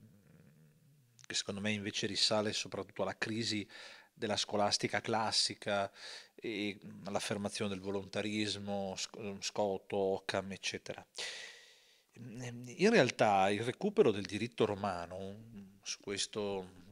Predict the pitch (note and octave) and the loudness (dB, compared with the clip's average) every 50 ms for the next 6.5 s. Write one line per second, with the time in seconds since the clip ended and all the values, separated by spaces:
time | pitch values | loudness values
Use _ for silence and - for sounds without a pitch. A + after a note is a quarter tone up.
0 | G#2 G#2 G2+ G2+ G2 F#2+ F#2+ G2 F#2+ G2 F#2+ F#2+ G2+ G2+ G2 - - F#2 F2+ F#2 | -18 -18 -18 -16 -12 -10 -10 -8 -6 -6 -4 -2 -2 -2 -2 -2 -2 0 2 4
1 | G2+ G2+ F#2+ F2+ F#2+ F#2 F2+ - - A2+ F#2+ G2 F#2+ F#2 F2+ - - F#2+ G2 F#2 | 4 4 2 0 -2 -6 -6 -4 -2 -2 -2 -2 -2 -2 -4 -4 -4 -4 -4 -4
2 | F2+ G2 F#2+ F#2 F2+ F2+ F2+ F#2 F#2+ F#2+ F#2 F#2 F2 E2 E2+ F2 E2+ F2 F2 F#2 | -4 -6 -8 -8 -8 -8 -10 -10 -8 -8 -6 -6 -8 -8 -10 -12 -10 -10 -8 -10
3 | F#2+ - _ - - - - - - - - _ _ _ - - - A#1+ A#1 - | -10 -14 _ -20 -20 -20 -20 -20 -20 -20 -20 _ _ _ -18 -16 -14 -10 -6 -6
4 | - - F#2+ G2+ F2 F#2 F#2 F2+ F#2 F2+ G2+ F#2 G2 F#2+ F2+ F#2 F#2 F#2 - - | -4 -4 -4 -6 -4 -6 -6 -6 -6 -6 -4 -4 -4 -4 -4 -6 -6 -2 0 0
5 | - G2+ - - - G2+ F2+ F2 F2 F#2 F2+ F#2 F2 E2+ - - - F#2 E2+ - | 0 0 -2 -6 -6 -6 -4 -4 -4 -6 -6 -6 -8 -8 -6 -6 -6 -6 -6 -12
6 | - E2 E2 F2 F2 F2 F#2+ G2+ G#2 G#2+ | -12 -14 -12 -12 -10 -8 -8 -8 -8 -10